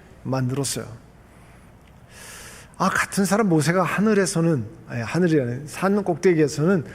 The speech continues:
하나님께 살려달라고 얘기하고 백성들을 살려달라고 얘기하고 지금은 내려와서 백성들에 관해서 분노를 폭발했습니다.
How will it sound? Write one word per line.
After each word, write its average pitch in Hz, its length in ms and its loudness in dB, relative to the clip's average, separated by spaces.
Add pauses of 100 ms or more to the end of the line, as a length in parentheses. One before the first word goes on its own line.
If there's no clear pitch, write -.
(160)
하나님께 160 380 0
살려달라고 196 800 2
얘기하고 123 800 -2 (1080)
백성들을 214 580 2
살려달라고 190 720 2
얘기하고 135 280 2
지금은 180 500 -2 (200)
내려와서 185 600 2
백성들에 196 580 2
관해서 160 440 0 (240)
분노를 208 500 4
폭발했습니다. - 880 -4